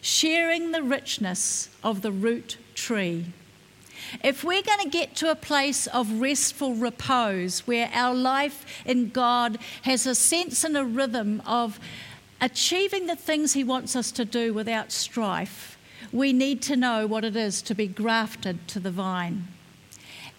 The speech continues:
And in that picture there behind me, you'll see that it's the,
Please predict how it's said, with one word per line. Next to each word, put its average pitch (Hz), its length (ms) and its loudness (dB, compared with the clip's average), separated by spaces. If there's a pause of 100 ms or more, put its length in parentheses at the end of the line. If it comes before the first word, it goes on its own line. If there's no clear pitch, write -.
(160)
And 294 120 6
in 415 120 2
that 415 240 0
picture 381 340 0
there 285 180 2
behind 294 540 2
me, 190 240 0 (540)
you'll 330 180 2
see 359 540 2 (280)
that 320 300 4
it's - 380 2 (320)
the, 311 300 2